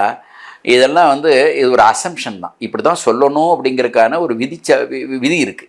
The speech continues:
அந்த விதியை, அந்த விதி அடிப்படையில தான் நம்ம சொல்ல முடியும், அந்த விகிதாச்சாரத்துக்கு அடிப்படையில தான் சொல்ல முடியும்.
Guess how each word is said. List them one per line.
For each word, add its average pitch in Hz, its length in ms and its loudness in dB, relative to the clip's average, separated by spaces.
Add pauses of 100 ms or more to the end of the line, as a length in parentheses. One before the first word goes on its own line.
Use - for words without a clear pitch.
அந்த 104 200 0
விதியை, 139 320 0
அந்த 123 200 2
விதி 127 260 -2
அடிப்படையில 127 540 2
தான் 175 120 6
நம்ம 120 80 -4
சொல்ல 98 200 -4
முடியும், 87 300 -12 (560)
அந்த 123 180 2
விகிதாச்சாரத்துக்கு 139 800 4
அடிப்படையில 127 380 0
தான் 120 140 -2
சொல்ல 101 160 -2
முடியும். 85 320 -8